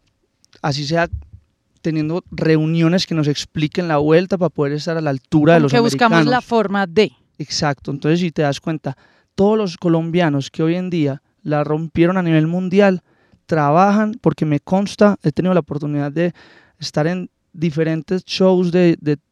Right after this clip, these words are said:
Speaker 1: artistas colombianos que están en otro nivel y me doy cuenta que no tienen nada que comparar, o sea, no tienen nada, o sea, están a la altura de un equipo como lo americano,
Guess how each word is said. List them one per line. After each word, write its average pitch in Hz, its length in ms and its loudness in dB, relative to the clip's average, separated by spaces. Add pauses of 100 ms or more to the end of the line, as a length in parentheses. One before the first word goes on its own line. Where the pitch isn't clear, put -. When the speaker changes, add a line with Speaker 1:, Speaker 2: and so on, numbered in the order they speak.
(160)
Speaker 1:
artistas 165 520 -6
colombianos 165 420 -2 (340)
que - 80 -10
están 151 380 -6
en 185 160 -6
otro 175 180 -6
nivel 156 420 0 (480)
y 160 200 -4
me 170 100 0
doy 160 140 2
cuenta 196 240 -4
que 190 140 -6 (520)
no 170 140 -6
tienen 214 300 -6
nada 208 180 -2
que 196 240 -4
comparar, 151 580 -4
o - 60 -8
sea, 185 200 0
no 156 120 -6
tienen 190 300 -8
nada, 185 600 -4 (580)
o 160 120 -4
sea, 160 280 4
están 170 220 -4
a 190 80 -2
la 170 80 0
altura 180 560 -2
de 156 140 -6
un 156 80 -4
equipo 170 600 -4 (220)
como 147 260 -4
lo 139 680 -4
americano, 143 580 -4